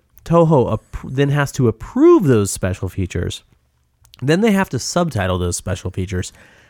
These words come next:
And that is exactly what happened. You get two actual items here. One is sort of a making of.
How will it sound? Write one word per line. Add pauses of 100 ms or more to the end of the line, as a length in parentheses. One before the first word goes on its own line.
(140)
And
that
is
exactly
what
happened.
You
get
two
actual
items
here. (340)
One
is
sort
of
a
making
of.